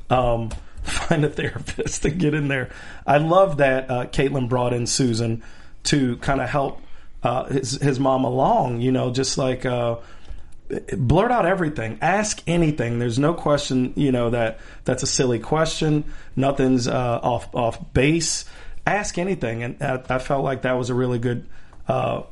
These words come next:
idea for, or just being sensitive, Caitlyn was, to, to his mo-, to her mom, excuse me, uh, to give her that opportunity. I'm sure we couldn't watch everything, so they had to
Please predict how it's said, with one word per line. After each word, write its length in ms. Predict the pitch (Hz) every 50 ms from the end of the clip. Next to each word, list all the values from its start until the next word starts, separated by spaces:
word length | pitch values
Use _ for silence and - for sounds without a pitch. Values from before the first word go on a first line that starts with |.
| - -
idea 600 | 139 131 123 120 107 127 139 147 151 139 120 117
for, 560 | - - - 135 131 131 131 139 - 131 139 -
or 180 | 131 135 127 131
just 260 | 127 170 170 160 -
being 180 | 220 196 170 147
sensitive, 600 | - - 151 143 143 - 131 123 120 120 - - - - - - - -
Caitlyn 380 | - 135 143 139 139 127 120
was, 340 | 117 113 117 117 113 110 -
to, 340 | - - 135 123 123 - - - - - - - - -
to 160 | - 170 160
his 180 | 143 127 117
mo-, 100 | 127 131 - -
to 140 | - - 147
her 140 | 131 123 120
mom, 400 | 110 107 107 104 104 104 113 113
excuse 360 | - - - - 131 123 110 120
me, 140 | 117 117 - - - - - - - - -
uh, 400 | 120 120 120 127 120 120 - - - - - - - - - -
to 80 | -
give 180 | 135 131 165 156
her 80 | 151 139
that 160 | 139 135 139
opportunity. 600 | 131 127 - 117 - - 175 175 151 123 120 110
I'm 140 | 120 123 120
sure 180 | - - 147 131
we 100 | 127 110
couldn't 240 | - 131 113 120
watch 260 | 120 123 120 120 - 127
everything, 420 | 123 117 117 113 107 123 120 120
so 120 | - -
they 100 | 123 117
had 200 | 113 113 117 113
to 200 | 110 113 113 -